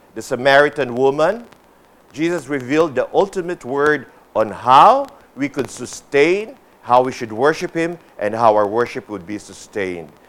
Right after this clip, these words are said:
He says, "A time is coming when you will worship the Father, neither or neither on this mountain nor in Jerusalem. Yet a time is coming and has now come when the true worshipers will" what? Worship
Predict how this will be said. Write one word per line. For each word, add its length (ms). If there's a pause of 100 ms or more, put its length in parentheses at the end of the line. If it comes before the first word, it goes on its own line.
(160)
He 140
says, 320
"A 80
time 320
is 160
coming 460
when 140
you 120
will 160
worship 360
the 80
Father, 640 (420)
neither 840
or 180
neither 380
on 140
this 180
mountain 600
nor 180
in 180
Jerusalem. 760 (420)
Yet 180
a 80
time 360
is 140
coming 440
and 180
has 220
now 280
come 520 (300)
when 180
the 120
true 300
worshipers 760 (220)
will" 300
what? 460 (280)
Worship 1000